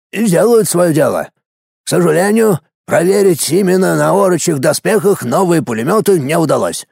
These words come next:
А это будет основная атакующая сила противника. <clears throat> Уже сейчас противник имеет трёхразовое превосходство в силе и постоянно наращивает свои силы.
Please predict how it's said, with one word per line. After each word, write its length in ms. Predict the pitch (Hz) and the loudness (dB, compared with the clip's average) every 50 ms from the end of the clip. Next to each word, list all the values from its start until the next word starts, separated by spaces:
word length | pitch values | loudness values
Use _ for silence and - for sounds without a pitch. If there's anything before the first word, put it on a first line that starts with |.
| _ _ _ _ _ _ _ | _ _ _ _ _ _ _
А 140 | - 120 156 | -2 0 2
это 320 | 202 220 208 - 196 180 | 2 2 2 2 0 2
будет 320 | 170 196 220 202 190 180 | 2 2 2 2 0 0
основная 480 | 185 175 - 175 165 165 202 208 202 185 | 0 -2 -2 -2 -2 0 0 0 0 0
атакующая 500 | 165 156 151 - 175 185 170 - 156 147 | 0 -2 -2 -2 0 0 0 0 -2 -4
сила 280 | 131 - 165 151 156 135 | -2 -2 -2 0 0 -2
противника. 600 | 147 147 135 - 185 156 127 113 - 92 73 - - _ _ _ _ _ _ _ _ _ _ _ | -2 -2 0 0 0 0 -2 -4 -6 -6 -8 -8 -10 _ _ _ _ _ _ _ _ _ _ _
<clears throat> 1160 | - - 233 240 240 226 202 180 165 165 165 180 190 175 175 165 147 131 117 101 82 - - - _ _ _ _ _ _ _ | -2 -2 0 2 2 0 0 0 -2 -2 0 0 0 2 0 0 0 -2 -2 -4 -6 -10 -16 -20 _ _ _ _ _ _ _
Уже 320 | - 135 175 170 202 220 190 | -4 -2 0 2 2 0 2
сейчас 500 | - 202 196 160 214 233 226 170 - - | 0 -2 0 0 2 2 2 0 -2 -4
противник 580 | - 143 170 165 - 208 233 220 214 214 - | -2 -2 -2 0 0 0 0 2 0 0 0
имеет 360 | 160 165 165 175 202 220 180 | 0 -2 0 0 0 0 0
трёхразовое 600 | - 170 185 175 - 156 160 170 170 170 190 185 | 0 -2 -2 0 0 0 0 2 2 2 0 0
превосходство 600 | 156 147 170 175 165 - - 175 185 - - 165 151 | 0 0 0 -2 -2 0 0 -2 -2 0 -2 -2 -2
в 60 | - | 0
силе 380 | - 170 175 180 185 202 170 - _ _ _ _ | 0 0 2 2 2 2 0 -2 _ _ _ _
и 120 | - 143 | -6 -4
постоянно 680 | 160 214 214 - - 170 170 185 196 220 233 220 233 233 | 0 0 -2 0 0 0 0 2 2 2 2 2 2 2
наращивает 640 | 214 180 190 220 202 165 170 156 - 185 190 185 - | 2 2 2 2 2 0 0 0 -2 -2 -2 -2 0
свои 200 | 165 170 170 160 | 0 -2 -2 0
силы. 380 | - 147 127 101 90 82 - | -2 -2 -4 -4 -6 -8 -10